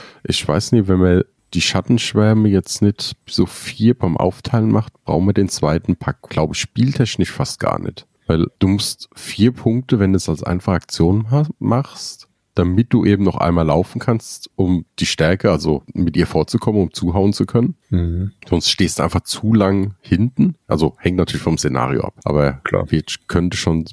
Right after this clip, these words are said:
Speaker 1: passieren.
Speaker 2: Vor allem, du musst ja, also du musst es ja nicht mit Schattenmacht bezahlen, du kannst es auch mit ihren Lebenspunkten bezahlen.
Speaker 1: Ja, aber
Speaker 2: Äh,
Speaker 1: jetzt
Speaker 2: dann
Speaker 1: mal ehrlich, dann ist sie in Runde zwei schon halb tot.
Speaker 2: Ja, also sie muss ja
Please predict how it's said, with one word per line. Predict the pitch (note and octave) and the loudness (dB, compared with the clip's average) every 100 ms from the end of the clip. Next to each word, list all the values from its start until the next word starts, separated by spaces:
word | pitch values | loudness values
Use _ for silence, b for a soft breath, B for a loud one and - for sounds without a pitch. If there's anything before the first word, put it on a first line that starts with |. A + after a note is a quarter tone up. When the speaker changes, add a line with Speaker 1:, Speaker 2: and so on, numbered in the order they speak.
| - | -8
Speaker 1:
passieren. | - - F2 G#2+ C#3+ | -8 0 2 2 0
Speaker 2:
Vor | - F#2+ | -2 0
allem, | F#2 | 0
du | F#2 | 2
musst | G2 - - | 0 0 0
ja, | F#2+ F#2 F#2 F2+ G2 - _ _ _ | 2 4 4 4 0 -4 _ _ _
also | G2+ G2 | -2 0
du | G2 | 2
musst | G#2 C#3+ - D#3+ | 4 2 0 -4
es | - | 0
ja | A2+ | 2
nicht | A#2+ - | 2 0
mit | G#2+ | -2
Schattenmacht | - G3 - C3 C3+ - | 0 0 2 0 0 -4
bezahlen, | C#3 - C3 C#3+ | -12 0 2 4
du | A#2+ | 2
kannst | - - G#2 A2+ - | -2 0 0 0 -4
es | G2+ | -4
auch | F#2+ | -2
mit | F#2 | -2
ihren | F2+ E2+ | -2 -2
Lebenspunkten | E2+ G2 A#2+ - - - | -2 -2 -2 -4 -4 -4
bezahlen. | A#2+ - - C#2+ | -6 -6 -2 0
Speaker 1:
Ja, | C#2+ | 2
aber | D#2+ D2+ D2+ G2 F#2+ | 2 2 2 4 4
Speaker 2:
Äh, | |
Speaker 1:
jetzt | F#2 | 4
Speaker 2:
dann | G2 G2+ | 4 4
Speaker 1:
mal | F2 | 2
ehrlich, | B1+ E2+ E2 - | 2 2 2 -2
dann | - E2 | 0 0
ist | D#2+ | 0
sie | G2 F2+ F2+ - - _ | 2 4 4 -2 -14 _
in | - F2 | -2 2
Runde | E2+ F2+ E2+ | 2 2 0
zwei | - - - - C#2+ E2+ E2+ G#2 | -4 -8 -10 -6 -4 0 2 0
schon | - F2 | 0 -2
halb | E2+ D2+ | -2 -2
tot. | - D2 - _ _ _ _ | -4 -4 -6 _ _ _ _
Speaker 2:
Ja, | F2 F2 E2+ E2+ F2 - | -2 0 0 -4 -6 -2
also | F2 | 0
sie | F2+ | 0
muss | F#2 | 2
ja | G2 | 0